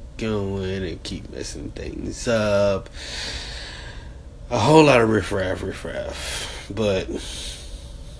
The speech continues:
to be totally honest, I really do not know what to talk about. 'Cause, like, it's just one of them days where you just, you wanna say something, but you don't know what.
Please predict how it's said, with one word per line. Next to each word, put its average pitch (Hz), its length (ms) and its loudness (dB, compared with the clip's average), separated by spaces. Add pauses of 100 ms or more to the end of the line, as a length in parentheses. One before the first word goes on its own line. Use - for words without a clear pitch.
(1120)
to 104 120 0
be 120 220 2
totally 131 720 2
honest, 143 640 -4
I 123 140 -2
really 92 680 0
do 107 160 0
not 113 220 0
know 117 140 -4
what 117 120 -4
to - 100 -8
talk 117 200 -4 (100)
about. - 200 -10 (1700)
'Cause, 101 200 2
like, 90 420 2
it's 101 200 0
just 104 180 0
one 104 160 4
of 101 100 4
them 95 100 2
days 95 580 4
where 90 160 0
you 92 220 0
just, - 640 0 (1900)
you 95 140 0
wanna 139 320 6
say 151 260 2
something, 147 380 0
but 101 160 -2
you 110 80 2
don't 98 240 2
know 87 140 2
what. 82 380 2